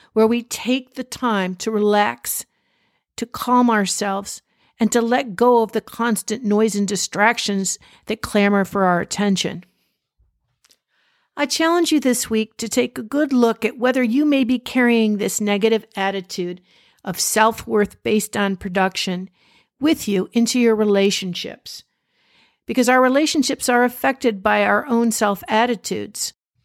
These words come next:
If we are hard on ourselves to constantly multitask and keep busy, chances are we're expecting that of those that we're in a relationship with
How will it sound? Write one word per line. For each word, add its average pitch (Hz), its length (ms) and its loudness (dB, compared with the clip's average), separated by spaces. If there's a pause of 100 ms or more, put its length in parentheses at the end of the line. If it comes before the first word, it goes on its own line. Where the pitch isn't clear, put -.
(340)
If 247 140 -12
we 285 140 0
are 277 120 2
hard 277 320 2
on 262 120 2
ourselves 240 520 2
to 202 100 -6
constantly 240 640 -2
multitask 208 880 0
and 208 160 -2
keep - 260 -6
busy, 208 400 -2 (460)
chances 269 460 0
are 226 200 4
we're 208 180 0
expecting 226 640 -2
that 208 280 0
of 175 180 -4
those 214 280 0
that 220 140 -4
we're 196 120 -2
in 196 100 2
a 185 60 0
relationship 185 720 -2
with 175 240 -4